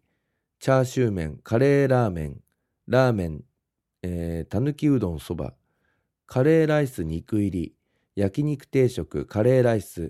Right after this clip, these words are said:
かけうどん、そば、ライス、半ライス。なんかカレーなんちゃらっていうのが多い、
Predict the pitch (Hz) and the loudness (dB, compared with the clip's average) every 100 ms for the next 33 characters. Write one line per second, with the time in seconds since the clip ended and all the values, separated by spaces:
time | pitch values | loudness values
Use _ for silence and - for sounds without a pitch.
0 | - 92 - 139 120 107 95 76 - 82 | -8 -10 -2 2 2 0 -4 -6 -6 -6
1 | 69 - _ _ _ _ 113 107 98 78 | -8 -10 _ _ _ _ -2 -2 -2 -6
2 | - 85 87 76 69 - - _ - _ | -8 -8 -6 -6 -8 -14 -20 _ -20 _
3 | _ _ 107 98 - 143 180 180 170 175 | _ _ -8 -8 -4 0 2 2 0 -2
4 | 160 110 104 - 85 78 85 85 | -2 -2 -2 -4 -8 -8 -8 -10